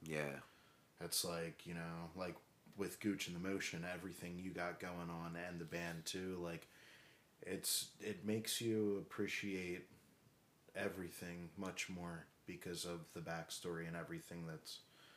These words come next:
Speaker 2: you know, that's going on.
Speaker 1: Yeah, I mean, it's, it's definitely,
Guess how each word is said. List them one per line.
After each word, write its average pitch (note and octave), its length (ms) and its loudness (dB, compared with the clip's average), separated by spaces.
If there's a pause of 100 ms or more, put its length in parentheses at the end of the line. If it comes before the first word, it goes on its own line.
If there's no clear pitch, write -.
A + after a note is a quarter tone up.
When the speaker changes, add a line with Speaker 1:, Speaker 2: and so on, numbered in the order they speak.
(160)
Speaker 2:
you E2+ 80 -4
know, D#2+ 240 -2 (160)
that's E2+ 180 -4
going E2 280 0
on. E2 220 -2 (340)
Speaker 1:
Yeah, G#2 240 4
I F#2+ 80 8
mean, G#2+ 240 6
it's, - 380 8
it's - 400 4 (100)
definitely, F2+ 920 4